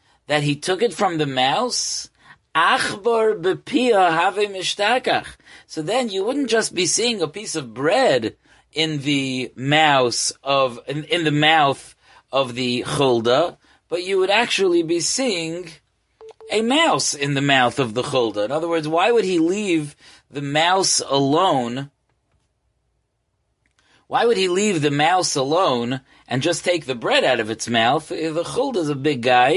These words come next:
He likes, he likes a, a, a delicious mouse. He would, he, we would ha-, we would see a mouth, a mouse in his mouth. Uh, so,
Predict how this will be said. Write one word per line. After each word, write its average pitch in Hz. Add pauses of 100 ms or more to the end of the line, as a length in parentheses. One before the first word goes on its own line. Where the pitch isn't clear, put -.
He 175
likes, 170 (100)
he 151
likes 147
a, 120 (320)
a, -
a 120
delicious 127
mouse. 120
He 147
would, 165
he, 175
we 175
would 185
ha-, 180
we 180
would 180
see 214
a 220
mouth, 254 (100)
a 156
mouse 240
in 156
his 117
mouth. 110 (720)
Uh, 123 (180)
so, 147